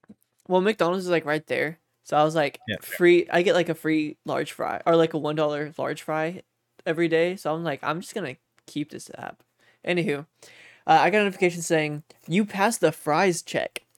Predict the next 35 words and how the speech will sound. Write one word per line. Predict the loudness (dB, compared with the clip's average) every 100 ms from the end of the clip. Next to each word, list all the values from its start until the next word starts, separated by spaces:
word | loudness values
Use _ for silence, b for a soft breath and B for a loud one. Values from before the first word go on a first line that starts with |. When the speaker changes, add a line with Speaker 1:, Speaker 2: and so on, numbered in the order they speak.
| _ 0
Speaker 1:
Enjoy | 2 4 4 2
free | 0 -2 0
medium | 0 0 -2 -4
fries | 0 0 0
on | -6
Fridays | -2 2 2 0 -2
with | -4 -4
one | -2 0 4
dollar | 4 2 -2
minute | -6 -6 -6 -2 -2 -2 -4 -6
mobile | -6 -4 -2 -4
order | -6 -10
and | -12 -14 -12
pay | -8 -8
purchase." | -8 -12 -12 -14 -14 -16 -20 _ _ b b b -8
They're | 2 6 6
a | 4
vibe. | 2 4 4 2 -2 -8 -12 _ _ _
Shut | -10 -8 -6
the | -8
fuck | -6 -8 -8
up, | -14
Speaker 2:
<laughs> | -6 0
They're | 4 6 4
a |
Speaker 1:
McDonald's. | 2 -4
Speaker 2:
vibe. | -8 -6 -6 -6 -2 4
Speaker 1:
You're | 4
not | 6 2 0
young. | -4 -6 -6 -8 -16 _ _ _ _ _ _ _ _ _ _ _ _ _ _ -6
Speaker 2:
They're | -6
trying | 0 2 2 0
to |
be | -4 -6
hip. | -10 -12 -8 -8